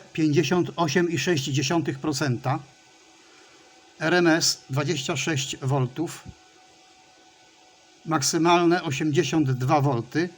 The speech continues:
Amplituda sto sześćdziesiąt dwa i trzydzieści sześć setnych ampera. To są dane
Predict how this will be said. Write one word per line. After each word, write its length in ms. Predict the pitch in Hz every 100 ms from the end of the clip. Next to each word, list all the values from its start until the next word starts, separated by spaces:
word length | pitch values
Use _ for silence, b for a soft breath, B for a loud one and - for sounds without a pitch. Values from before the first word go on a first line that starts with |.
| -
Amplituda 680 | - 147 139 135 185 170 170
sto 220 | 135 185
sześćdziesiąt 540 | - 165 143 135 139 127
dwa 240 | 139 170 -
i 60 |
trzydzieści 520 | 135 147 135 143 - 147
sześć 360 | 160 139 - -
setnych 500 | - 147 147 139 - - B B B B B B B -
ampera. 500 | 147 139 123 98 90 _ _ _ - -
To 120 | 160
są 280 | 135 185 151
dane 500 | 143 151 147 147